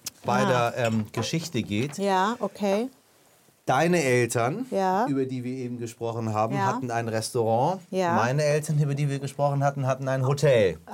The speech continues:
Speaker 1: So,
Speaker 2: Aha.
Speaker 1: also wir kommen aus der Gastro beide.
Speaker 2: Okay.
Speaker 1: So, wir spielen jetzt guter Service.
Speaker 2: Okay.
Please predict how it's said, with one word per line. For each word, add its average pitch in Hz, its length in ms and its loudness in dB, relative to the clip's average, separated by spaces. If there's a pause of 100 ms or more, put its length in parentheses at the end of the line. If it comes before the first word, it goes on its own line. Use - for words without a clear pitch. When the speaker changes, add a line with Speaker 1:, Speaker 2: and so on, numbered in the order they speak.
(100)
Speaker 1:
So, 120 100 2
Speaker 2:
Aha. - 100 4
Speaker 1:
also - 140 4
wir 147 80 2
kommen 170 220 2
aus 170 100 2
der 160 140 0
Gastro 120 400 -2
beide. 90 320 2
Speaker 2:
Okay. 98 180 0
Speaker 1:
So, 107 240 2
wir 143 80 2
spielen 165 300 -2
jetzt 160 180 0
guter 170 240 0
Service. 101 560 -2
Speaker 2:
Okay. 214 600 0